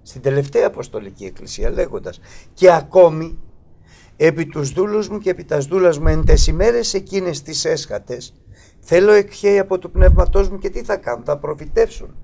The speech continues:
Και ποια θα είναι η προφητεία τους; Ο Κύριος έρχεται ταχαίως. Κανένας άλλος δεν μπορεί, παρά μόνο η Εκκλησία του Χριστού δια Πνεύματος Αγίου,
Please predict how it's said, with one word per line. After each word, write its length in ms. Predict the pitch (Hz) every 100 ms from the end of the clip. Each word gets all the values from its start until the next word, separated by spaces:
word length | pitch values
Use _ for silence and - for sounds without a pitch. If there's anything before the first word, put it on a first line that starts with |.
| - - -
Και 120 | 233
ποια 200 | - 240
θα 120 | 240
είναι 120 | 202
η 40 | 185
προφητεία 560 | 151 139 135 120 107
τους; 200 | - - - - -
Ο 160 | 151
Κύριος 600 | 143 - 254 262 202 190
έρχεται 340 | - - 202 196
ταχαίως. 600 | - 208 208 208 - - - - -
Κανένας 680 | 156 165 247 311 277 -
άλλος 320 | 175 156 139 139
δεν 140 | 143
μπορεί, 380 | 135 143 143 - - -
παρά 280 | - 117 113
μόνο 500 | 127 208 254 160 98 - _
η 140 | - 139
Εκκλησία 560 | 139 123 131 208 190
του 120 | 170 143
Χριστού 380 | 135 - -
δια 240 | 156 135 120
Πνεύματος 600 | - 147 143 123 - -
Αγίου, 380 | 98 98 196